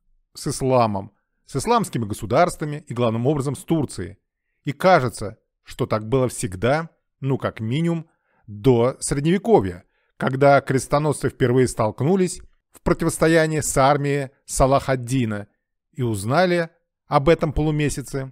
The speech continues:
не понаслышке. Но оказывается, изначально полумесяц со звездой никакого отношения к исламу не имел. Со словом "совсем". На военных знаменах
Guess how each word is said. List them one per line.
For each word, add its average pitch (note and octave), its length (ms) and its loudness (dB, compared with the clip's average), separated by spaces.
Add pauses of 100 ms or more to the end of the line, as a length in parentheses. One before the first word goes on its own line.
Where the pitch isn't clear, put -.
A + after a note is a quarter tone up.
(140)
не C#3 200 2
понаслышке. B2 840 -2 (960)
Но E3+ 100 2
оказывается, G3 600 0
изначально F3+ 760 0
полумесяц D#3+ 760 -6 (600)
со - 160 -4
звездой D3 500 0
никакого D3 440 -2
отношения C#3+ 360 -4
к - 80 -4
исламу C3+ 400 -2
не C3 180 -4
имел. G#2 380 -6 (380)
Со C3+ 220 -2
словом G3+ 440 2 (340)
"совсем". A#2 600 -2 (800)
На C3 140 -2
военных A#3 480 0 (640)
знаменах F3+ 760 0